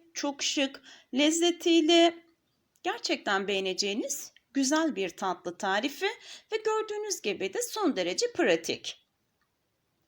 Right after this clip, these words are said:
Yani tek yapmamız gereken yufkalarımızı yağlayıp içerisine hazırlamış olduğumuz karışımdan serpiştirip zevkli olan buruşturma kısmını hazırlayıp fırına vermek.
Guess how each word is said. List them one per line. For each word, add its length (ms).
Yani 220
tek 240
yapmamız 540
gereken 600
yufkalarımızı 840
yağlayıp 680
içerisine 960
hazırlamış 680
olduğumuz 800
karışımdan 680
serpiştirip 1040
zevkli 440
olan 540
buruşturma 580
kısmını 420
hazırlayıp 640
fırına 460
vermek. 540